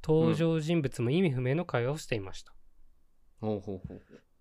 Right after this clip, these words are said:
Speaker 1: 私は思わず、「どういうこと？」と言ったのですが、すると彼が、
Speaker 2: うんふん。
Speaker 1: 「だってこれ、途中からだもん」と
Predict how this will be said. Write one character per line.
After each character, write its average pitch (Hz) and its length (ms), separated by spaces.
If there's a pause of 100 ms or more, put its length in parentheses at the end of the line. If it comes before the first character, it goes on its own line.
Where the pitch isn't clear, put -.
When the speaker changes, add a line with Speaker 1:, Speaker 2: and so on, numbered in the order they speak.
Speaker 1:
私 - 320
は 156 80
思 139 140
わ 131 80
ず、 120 320
「ど 127 100
う - 40
い - 20
う 196 40
こ - 120
と？」 196 180
と - 220
言 98 80
っ - 20
た - 140
の 101 80
で 107 100
す - 220
が、 117 260
す - 220
る 139 100
と 143 140
彼 117 300
が、 117 220 (840)
Speaker 2:
う 98 80
ん 95 60
ふ 98 100
ん。 - 80 (180)
Speaker 1:
「だ 160 80
っ - 80
て 127 80
こ 117 140
れ、 104 280 (120)
途 120 160
中 190 180
か 214 100
ら 208 60
だ 135 140
も 101 120
ん」 92 100 (340)
と 107 200